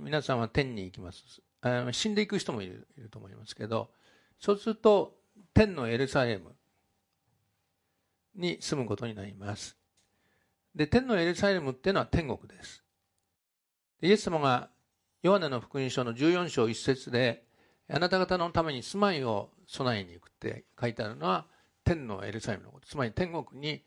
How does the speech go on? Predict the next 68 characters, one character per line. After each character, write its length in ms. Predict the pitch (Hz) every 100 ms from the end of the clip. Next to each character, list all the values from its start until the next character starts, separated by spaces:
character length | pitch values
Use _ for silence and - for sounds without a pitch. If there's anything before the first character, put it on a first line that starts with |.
| _ _
住 280 | - 170
ま 140 | 147 127
い 80 | 143
を 280 | 196 202 - _ _ _ _ _
備 300 | - 107 95
え 20 |
る 80 | -
と。 100 | _ -
だ 120 | 156
か 80 | 143
ら、 220 | 143 143 _ - - _ -
皆 200 | 160 165
さ 140 | 143
ん 80 | 113
の 80 | 104
住 180 | -
ま 80 | 113
い 80 | 90
が 100 | 80
あ 40 |
る 80 | -
と。 160 | - _ _
私 340 | - 117 165 180
の 120 | 165
住 180 | - 147
ま 100 | 123
い 60 |
も 320 | 123 117 101 - _ _
あ 120 | - -
る 80 | - - _ _ _ _ _ _ _
と 60 | 117
い 60 | 107 101 101 101 101
う 60 | 104
こ 120 | 107
と 80 | 101
で 100 | 101
す 120 | 120
ね。 160 | 113 - _ _ _ -
え 160 | 131 131
ー 20 |
っ 40 |
と、 680 | - - 123 117 123 120 117
天 140 | - 220
の 220 | 160 127
エ 40 |
ル 80 | 135
サ 120 | 156
レ 80 | 135
ム 80 | 107
は 260 | 101 113 - _ _ -
お 100 | 123
そ 120 | 175
ら 60 | 123
く 120 | 110
ガ 140 | -
タ 80 | 147
ガ 120 | 170
タ 100 | 165
の 120 | 160
す-、 200 | 151 147 151
住 160 | -
ま 100 | 120
い 40 | 101
で 80 | 90
は 60 |
な 140 | 104 107
い 100 |
と。 80 | -